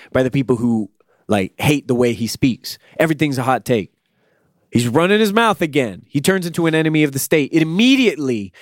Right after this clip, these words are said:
you would have, like, a separation that is way more universal than what we knew at the time. I mean, it's, it's unbelievable. It's absurd.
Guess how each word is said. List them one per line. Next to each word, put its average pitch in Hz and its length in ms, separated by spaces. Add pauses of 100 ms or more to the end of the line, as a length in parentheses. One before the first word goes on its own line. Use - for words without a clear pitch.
(140)
you 139 100
would 143 100
have, 131 360 (340)
like, 120 280
a 135 80
separation 160 640
that 131 120
is 123 300
way 175 340
more 180 220
universal 151 500
than 127 140
what 127 140
we 120 120
knew 120 200
at 104 80
the 107 60
time. 95 420 (800)
I 135 40
mean, 175 120
it's, 180 220
it's 208 160
unbelievable. 202 760
It's 117 140
absurd. 160 600